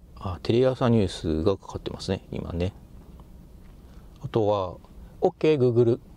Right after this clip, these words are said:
明日の天気を教えて。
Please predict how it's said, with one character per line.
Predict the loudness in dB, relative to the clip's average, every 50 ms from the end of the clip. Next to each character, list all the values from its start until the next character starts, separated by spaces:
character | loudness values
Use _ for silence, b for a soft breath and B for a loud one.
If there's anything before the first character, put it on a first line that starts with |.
| -20 -20 -20 -20 -20 -20 -20 -20 -20 -20 -20 -20 -20 -20 -20 -20 -20 -20 -20 -20 -20 -20 -20 -20 -20 -20 -20 -20 -20 -20 -20 -20 -20 -20 -20 -20 -20 -20 -20 -20 -20 -20 -20 -20 -20 -20 -20 -20 -20 -20 -20 -20 -20 -20 -20 -20 -20 -20 -20 -20 -20 -20 -20 -20 -20 -20 -20 -20 -20 -20 -20 -20 -20 -12 -8 -6
明 | -6
日 | -4 0 0
の | 0 0
天 | 0 0 0 0 0
気 | 2 2 2
を | 2 0
教 | 0 -2 -2
え | 0
て。 | 2 0 0